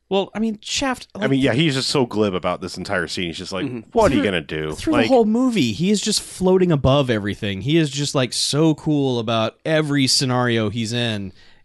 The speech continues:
Speaker 1: And this whole, I mean, he's just kicked back, just like, "Y-, yell at me, whatever. Just
Speaker 2: Yeah.
Speaker 1: nothing's gonna happen." And, and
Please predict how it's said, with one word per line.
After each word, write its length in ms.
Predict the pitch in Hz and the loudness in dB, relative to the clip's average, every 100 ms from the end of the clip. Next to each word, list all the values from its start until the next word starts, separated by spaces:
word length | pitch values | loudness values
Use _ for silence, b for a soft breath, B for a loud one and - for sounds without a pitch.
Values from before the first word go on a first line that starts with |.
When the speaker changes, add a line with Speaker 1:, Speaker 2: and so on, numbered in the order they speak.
| - | -2
Speaker 1:
And 260 | 131 123 | 0 0
this 180 | 160 208 | 0 2
whole, 200 | 214 185 | 2 2
I 60 | 175 | 0
mean, 140 | 185 | 0
he's 240 | 175 262 202 | 0 -2 -2
just 200 | 196 - | -6 -4
kicked 220 | 208 - | -6 0
back, 260 | 180 165 | 0 0
just 220 | - 165 - | -2 -6 0
like, 280 | 143 - _ b b b b b b b _ _ _ | 0 0 _ b b b b b b b _ _ _
"Y-, 120 | 104 107 | -18 -6
yell 260 | 135 185 | 0 2
at 80 | 196 | 2
me, 140 | 147 147 | 0 2
whatever. 540 | 143 175 151 147 131 | 2 2 2 -2 -4
Just 300 | 127 101 80 | -4 -4 -2
Speaker 2:
Yeah. 60 | 135 | -2
Speaker 1:
nothing's 280 | 151 170 156 | -2 0 -2
gonna 140 | 160 151 | -2 0
happen." 420 | 175 170 127 117 | -2 -2 -4 -4
And, 280 | 107 120 - | -6 -6 -4
and 200 | 143 135 | -4 -4